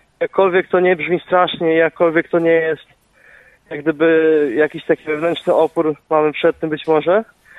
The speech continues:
w sobie, to Bóg na przykład może kogoś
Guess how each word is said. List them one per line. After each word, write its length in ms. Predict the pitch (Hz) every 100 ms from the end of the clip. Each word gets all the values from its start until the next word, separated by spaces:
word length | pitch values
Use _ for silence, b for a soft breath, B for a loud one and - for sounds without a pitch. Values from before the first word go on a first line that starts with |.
| B B _
w 40 |
sobie, 340 | - 170 175 190
to 120 | 180
Bóg 200 | 165 175
na 120 | 175
przykład 280 | - 180 156
może 340 | 170 165 175
kogoś 420 | - 175 160 165